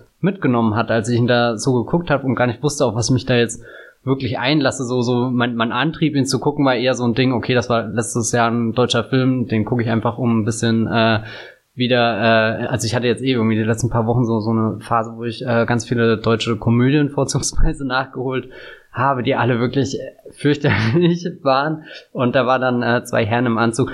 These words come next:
Übrigens der absolute Tiefpunkt in dieser, äh, spontanen Retrospektive war der Zeiten ändern dich Film von Uli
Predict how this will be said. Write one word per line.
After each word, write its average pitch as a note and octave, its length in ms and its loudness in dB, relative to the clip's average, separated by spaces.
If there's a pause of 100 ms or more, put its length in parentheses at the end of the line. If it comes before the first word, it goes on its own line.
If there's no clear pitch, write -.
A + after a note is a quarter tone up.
Übrigens B2 280 0
der A#2 100 2
absolute A2 380 -4
Tiefpunkt C3+ 420 0
in A#2 80 0
dieser, A2 440 2
äh, A2 60 0
spontanen A2 380 0
Retrospektive A2+ 720 -4
war G#2+ 100 2
der G2 140 -2
Zeiten A#2 400 -2
ändern B2 260 2
dich G2+ 180 -4
Film B2 300 0 (220)
von A#2+ 340 0
Uli F3 240 2